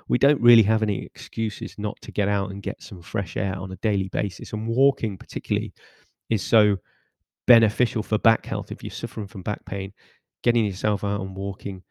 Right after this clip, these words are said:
early on in the day and, and starting that as your, your, your, a part of your daily routine would be a really valuable thing to do. Give yourself breaks throughout the day. Get up,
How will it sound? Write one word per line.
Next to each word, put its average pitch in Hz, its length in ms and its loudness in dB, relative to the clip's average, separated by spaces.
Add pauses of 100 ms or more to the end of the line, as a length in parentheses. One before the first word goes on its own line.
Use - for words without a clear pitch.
(540)
early 127 340 8
on 107 140 4
in 101 100 0
the 98 80 -4
day 101 380 2
and, 95 340 -8
and 101 180 -8
starting 113 640 0
that 107 200 -2
as 98 120 -8
your, 95 380 -4
your, 101 300 -4 (120)
your, 107 120 -4 (100)
a 98 60 -8
part 117 300 2
of 101 60 -8
your 101 120 -2
daily 104 340 2
routine 92 520 -6 (560)
would 120 120 0
be 123 160 8
a 110 60 8
really 110 260 8
valuable 98 400 0
thing 98 200 -8
to 107 100 -10
do. 95 200 -2 (460)
Give 180 140 0
yourself 151 360 2
breaks - 380 4
throughout 107 300 2
the 104 80 -4
day. 113 340 4
Get 117 160 0
up, - 200 0